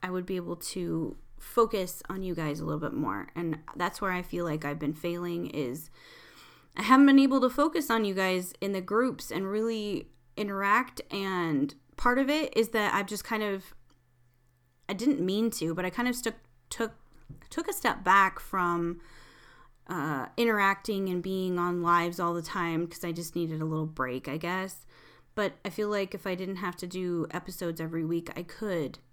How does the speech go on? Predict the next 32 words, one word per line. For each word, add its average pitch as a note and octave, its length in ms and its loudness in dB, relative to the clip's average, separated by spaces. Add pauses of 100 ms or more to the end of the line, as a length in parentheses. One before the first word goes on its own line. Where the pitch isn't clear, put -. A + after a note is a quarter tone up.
handle E3+ 380 -4
that C#3+ 260 -6
energetically. D3+ 720 -6 (1200)
And F3+ 880 -2
so B3 260 2
tell - 240 4
me E4+ 160 6
what D#4 180 4
you D#4 140 2
think. C#4+ 520 -2 (600)
Uh, F#3+ 560 -2
you G#3+ 200 -4
can, F3+ 540 -2
I'll, - 200 0
I'll B3 180 4
ask B3 360 2
it. G#3+ 180 -2
I'll G#3+ 120 0
post G#3+ 360 -2
it G#3 140 -4
in F#3+ 160 -4
the, F3+ 360 -2
I'll - 960 -20
post C#4 240 2
in C4 60 2
the A3+ 80 0
Coven F3+ 380 -2
first F3 360 -4
probably, F3 560 -2
and F3 120 -2
then E3+ 120 -2
I'll E3 280 -2